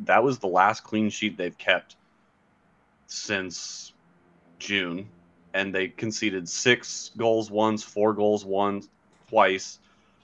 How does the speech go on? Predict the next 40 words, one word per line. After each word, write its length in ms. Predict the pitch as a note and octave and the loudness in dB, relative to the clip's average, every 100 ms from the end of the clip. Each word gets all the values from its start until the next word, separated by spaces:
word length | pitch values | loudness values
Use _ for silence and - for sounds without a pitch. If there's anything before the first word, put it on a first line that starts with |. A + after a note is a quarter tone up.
| _ _ _ | _ _ _
three 240 | - A#2+ A#2 | -4 0 2
goals 220 | A2+ A2 | 2 2
a 60 | |
couple 260 | G#2+ A2 G#2+ | 0 -2 -2
times, 440 | A2 G2+ G2 F#2+ | -2 -2 0 -4
two 200 | - A2 | -6 -6
goals 260 | F#2+ F#2+ G2 | -2 -2 -2
a 40 | |
bunch 220 | F#2+ F2+ F2 | -4 -6 -6
of 80 | |
times. 220 | F2+ F2+ F2 | -6 -6 0
So 140 | F#2 | 0
anyway, 340 | A2+ A2 F2+ - _ _ _ | 2 2 2 -2 _ _ _
that 100 | - | 0
is 160 | C3 C3+ | 2 2
to 80 | C3+ | -2
say 140 | C3+ | 0
they're 140 | A#2 G#2+ | 4 4
a 40 | |
leaky 280 | G2 G2 G2 | 2 -2 -6
defense, 500 | F2+ F2+ G2+ G2+ F#2+ | -6 -4 -2 -2 -4
and 100 | F2+ | -6
I 60 | |
definitely 420 | F2 F#2+ F2+ F2 F2 | -2 -2 -2 -6 -6
think 240 | F#2+ E2 | -8 -6
Loyal 220 | F2+ F2+ | -4 -4
will 80 | F2 | -4
get 160 | E2+ E2+ | -8 -10
some 140 | F#2 | -10
chances. 520 | F2 F2 E2+ G#2 A#2 - _ _ _ _ | -8 -8 -6 -8 -10 -16 _ _ _ _
Um, 320 | F#2 F#2 E2+ E2+ | -2 0 0 -4
so 160 | - | -4
I 80 | C#2 | -4
would 200 | F#2 F2+ | -4 -6
really, 300 | E2+ G2 G2+ | -4 -2 0
really 220 | G2 F#2+ | 0 -2
like 220 | G2 F2+ | 0 -2
to 80 | F2+ | -4
see 200 | F2 F#2+ | -10 -6
us, 340 | F2+ - - | -4 -6 -14